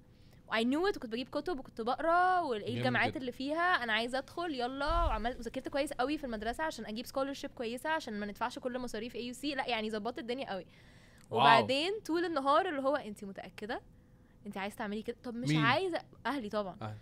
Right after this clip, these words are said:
Speaker 1: "مش عايزة تاخدي economics؟ طب ما تعملي economics minor، علشان لما psychology ما تجيبش همها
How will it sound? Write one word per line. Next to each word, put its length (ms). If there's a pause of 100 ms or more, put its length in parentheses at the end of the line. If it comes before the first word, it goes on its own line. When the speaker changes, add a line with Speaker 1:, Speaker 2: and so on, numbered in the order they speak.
(160)
Speaker 1:
"مش 80
عايزة 140
تاخدي 200
economics؟ 520 (600)
طب 120
ما 180
تعملي 480
economics 480
minor، 380 (460)
علشان 580
لما 220
psychology 480
ما 100
تجيبش 280
همها 460